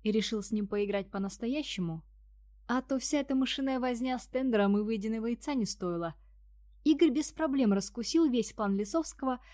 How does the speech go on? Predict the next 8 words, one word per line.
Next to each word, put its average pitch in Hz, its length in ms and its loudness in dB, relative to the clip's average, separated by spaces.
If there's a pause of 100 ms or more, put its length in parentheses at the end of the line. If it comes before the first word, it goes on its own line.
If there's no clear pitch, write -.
(140)
с - 120 -6
самого 285 360 0
начала. 190 560 -4 (400)
Влад 254 320 0
всегда 277 320 0
был 214 160 2
слишком 285 420 -4
предсказуем, 202 680 0